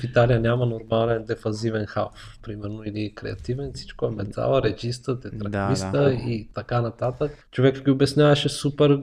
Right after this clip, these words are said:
Speaker 1: а, факти за всякакви играчи, происход, националност, родителите откъде са, за кои национални отбори може да играе, кои, за кои отбори играят, кой са го обрали на светофара миналата година и оттам му е тръгнала играта. Всичко, всичко беше супер.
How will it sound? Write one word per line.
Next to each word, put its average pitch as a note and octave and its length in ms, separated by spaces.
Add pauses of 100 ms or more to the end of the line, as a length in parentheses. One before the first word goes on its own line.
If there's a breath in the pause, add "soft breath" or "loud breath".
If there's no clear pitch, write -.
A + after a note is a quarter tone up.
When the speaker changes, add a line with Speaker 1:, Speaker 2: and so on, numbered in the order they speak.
(120)
Speaker 1:
а, C#3 280
факти C3 440
за C3+ 160
всякакви C3 440
играчи, C3 720
происход, C3 600
националност, C3 1000
родителите C3 640
откъде C3 520
са, B2+ 220
за B2 160
кои C3 140
национални C3 540
отбори B2+ 400
може B2 280
да B2+ 100
играе, B2 320
кои, A#2+ 260
за B2+ 160
кои B2+ 380 (120)
отбори C3+ 460
играят, B2 400 (260 soft breath)
кой D#3 160
са D#3 140
го C#3 120
обрали D3 360
на C#3+ 120
светофара C#3 520
миналата C3+ 400
година B2+ 280
и C3+ 40
оттам C3 280
му C3 100
е B2 40
тръгнала B2+ 460
играта. B2+ 300
Всичко, F#3+ 840
всичко - 380
беше C#3+ 360
супер. C#3+ 720